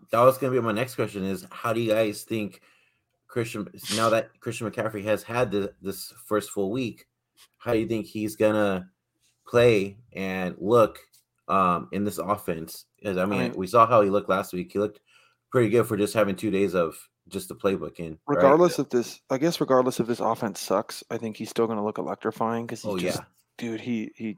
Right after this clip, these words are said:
Speaker 2: he just
Speaker 3: Yeah.
Speaker 2: looks electrifying.
Speaker 1: Dude, it's crazy
Speaker 2: Which we're
Speaker 1: how
Speaker 2: not used
Speaker 1: good
Speaker 2: to
Speaker 1: he
Speaker 2: seeing at
Speaker 1: looks.
Speaker 2: the running back
Speaker 1: Yeah.
Speaker 2: position.
Speaker 3: I mean, I, I think we're just gonna basically see more of what we saw last week,
Speaker 2: Agree.
Speaker 3: you know. You know, the
Speaker 1: Mm-hmm.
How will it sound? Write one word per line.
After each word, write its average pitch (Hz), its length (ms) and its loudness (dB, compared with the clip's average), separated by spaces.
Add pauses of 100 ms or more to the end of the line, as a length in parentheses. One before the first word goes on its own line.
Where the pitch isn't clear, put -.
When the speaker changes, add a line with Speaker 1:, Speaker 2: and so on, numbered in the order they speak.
Speaker 2:
he 113 120 -6
just 104 220 -8
Speaker 3:
Yeah. 110 60 -2
Speaker 2:
looks 110 180 -6
electrifying. - 560 -6
Speaker 1:
Dude, - 180 -2
it's 113 180 -2
crazy - 420 -2
Speaker 2:
Which 175 160 8
we're 185 100 10
Speaker 1:
how - 80 8
Speaker 2:
not 165 120 8
used 170 160 6
Speaker 1:
good 196 60 4
Speaker 2:
to 185 60 0
Speaker 1:
he 180 40 -4
Speaker 2:
seeing 131 240 2
at 110 60 -4
Speaker 1:
looks. 110 60 -2
Speaker 2:
the 110 60 0
running 110 180 -2
back 107 80 0
Speaker 1:
Yeah. 135 240 4
Speaker 2:
position. 107 260 -8
Speaker 3:
I 123 140 4
mean, 165 180 8
I, 160 280 10
I - 40 6
think 170 240 0
we're 151 120 2
just 147 200 -4
gonna 117 240 -4
basically 123 380 -2
see 117 320 0
more 107 360 0
of 98 140 -8
what 87 160 -4
we 62 140 -14
saw 95 320 -4 (640)
last 107 400 2
week, 127 140 2
Speaker 2:
Agree. 113 180 -8
Speaker 3:
you 101 40 -10
know. 101 220 -4 (300)
You 110 80 -6
know, 110 140 0
the 104 120 -4
Speaker 1:
Mm-hmm. 101 160 -6